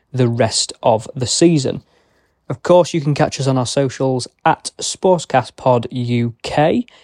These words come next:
If you've got any questions or suggestions or what you want to make a comment on the pod,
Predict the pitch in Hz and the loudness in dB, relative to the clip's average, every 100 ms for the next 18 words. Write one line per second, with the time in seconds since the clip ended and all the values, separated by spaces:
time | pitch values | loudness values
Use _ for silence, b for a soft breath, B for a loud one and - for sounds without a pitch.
0 | b - - 139 180 - - 143 135 123 | b -8 -4 0 0 0 0 2 2 -2
1 | - 185 - 170 170 - 127 - 131 123 | -2 -2 -2 -4 -2 -2 -4 -4 -10 -4
2 | 156 - - 156 143 135 131 131 135 123 | -4 -4 -4 -4 -2 2 2 2 -2 -2
3 | - 113 - - 214 190 143 131 117 185 | -4 -8 -4 0 2 2 -2 -4 0 2
4 | 185 | 2